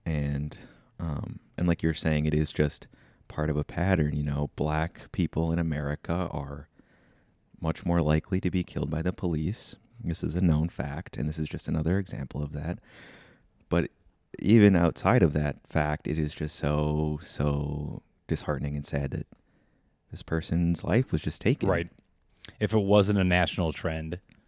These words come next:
Speaker 2: which it is,
Speaker 1: Mm-hmm.
Speaker 2: it would still be the shittiest thing. Like you said,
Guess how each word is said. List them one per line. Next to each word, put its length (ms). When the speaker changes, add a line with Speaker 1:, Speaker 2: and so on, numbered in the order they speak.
Speaker 2:
which 200
it 80
is, 600
Speaker 1:
Mm-hmm. 400
Speaker 2:
it 60
would 140
still 400
be 360
the 80
shittiest 420
thing. 320
Like 280
you 100
said, 220